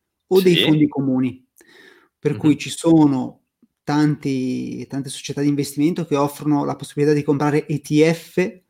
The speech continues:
Speaker 1: focalizzati sui mercati emergenti. Che cos'è un E T F? È uno strumento che replica l'andamento di alcuni titoli sottostanti. Quindi cosa fa l'E T F? Eh, mette insieme un basket di titoli di società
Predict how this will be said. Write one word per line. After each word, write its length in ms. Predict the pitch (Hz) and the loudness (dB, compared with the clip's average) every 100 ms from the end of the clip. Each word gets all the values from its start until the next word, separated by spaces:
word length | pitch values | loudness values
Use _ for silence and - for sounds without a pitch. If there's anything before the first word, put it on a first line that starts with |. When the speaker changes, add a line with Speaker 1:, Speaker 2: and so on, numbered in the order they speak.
| _ _ | _ _
Speaker 1:
focalizzati 560 | - 143 147 139 156 151 | -14 -2 0 2 0 -2
sui 120 | 151 | -2
mercati 320 | 143 135 139 | -2 -2 -2
emergenti. 500 | 131 131 120 127 - | -2 -2 -4 -6 -6
Che 100 | - | -8
cos'è 200 | 139 147 | -2 2
un 100 | 147 | 2
E 60 | 143 | 2
T 120 | 143 143 | 2 2
F? 300 | - - 117 - - - - _ | 0 -8 -14 -14 -20 -20 -20 _
È 120 | - | 2
uno 140 | 156 147 | 6 6
strumento 680 | - 165 165 160 151 190 | 2 4 6 6 4 2
che 140 | 196 147 | 2 2
replica 680 | 143 143 151 - 160 180 208 _ _ _ | 2 0 -4 -2 -2 -2 -4 _ _ _
l'andamento 560 | 131 156 175 147 160 170 | -2 2 4 4 4 0
di 200 | 147 151 | 2 2
alcuni 400 | 147 - 143 147 | 0 0 0 0
titoli 320 | 143 147 139 | -2 -4 -6
sottostanti. 720 | 127 - - - - 120 123 | -6 -12 -10 -8 -8 -8 -8
Quindi 240 | - 135 120 | -4 -4 -4
cosa 220 | 131 135 | -6 -4
fa 240 | 151 131 | -2 0
l'E 140 | 131 123 | -2 -2
T 120 | 139 | -2
F? 400 | 127 123 - 117 - _ - _ _ | -2 -4 -12 -12 -12 _ -20 _ _
Eh, 460 | 127 123 120 123 - - | -4 -2 -4 -8 -16 -2
mette 640 | 139 151 - 143 127 - - | 2 2 2 0 0 -2 -2
insieme 460 | 151 139 - 156 139 | 0 2 4 4 4
un 140 | 139 | 2
basket 480 | 139 156 151 - 139 | 2 2 0 -4 -6
di 160 | 139 135 | -6 -2
titoli 500 | 202 196 151 131 123 | 0 0 0 -2 -2
di 400 | 147 151 120 - _ | 0 2 0 -6 _
società 720 | - 143 139 143 151 - - | -12 -8 -8 0 0 -2 -10